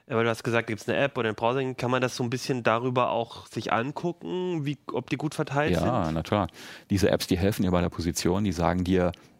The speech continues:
Speaker 2: stehen die zu nah beieinander, stehen sie zu weit auseinander. Und du kannst dann einfach mal so einen Live-Test machen, was geht da wirklich durch die Verbindung durch. Ne? Da kannst du schon ein bisschen optimieren.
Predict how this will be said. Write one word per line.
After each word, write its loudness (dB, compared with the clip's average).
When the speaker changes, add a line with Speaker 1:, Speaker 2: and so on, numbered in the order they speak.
Speaker 2:
stehen 0
die 2
zu -4
nah 4
beieinander, 2
stehen -2
sie 0
zu 0
weit 2
auseinander. 2
Und -14
du -10
kannst -2
dann -4
einfach -2
mal 0
so 0
einen 0
Live-Test 2
machen, 0
was 0
geht 0
da 2
wirklich -6
durch -4
die -6
Verbindung 0
durch. 0
Ne? -4
Da -2
kannst 2
du 0
schon 0
ein 0
bisschen -2
optimieren. -4